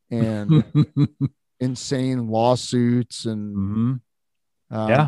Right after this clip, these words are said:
Speaker 1: with a grace and a dignity and a strength that is absolutely inspiring. You know, like, seriously, parents out there, let's, let's,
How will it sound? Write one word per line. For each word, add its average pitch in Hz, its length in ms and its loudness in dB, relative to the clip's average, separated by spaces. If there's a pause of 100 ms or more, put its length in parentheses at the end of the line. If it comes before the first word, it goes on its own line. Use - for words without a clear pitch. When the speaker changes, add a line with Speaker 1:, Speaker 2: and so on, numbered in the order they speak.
Speaker 1:
with 160 180 2
a 139 100 4
grace 139 760 0
and 139 100 -10
a 117 80 -6
dignity 131 580 0
and 120 120 -2
a 107 100 -4
strength 127 680 -10 (100)
that 117 160 -4
is 107 500 -8 (760)
absolutely 131 640 0
inspiring. 113 480 -2
You 143 80 2
know, 170 180 4 (200)
like, 139 140 -4
seriously, 123 640 2 (240)
parents 156 400 2
out 165 180 4
there, 175 300 2 (300)
let's, 214 200 -2
let's, 233 200 -10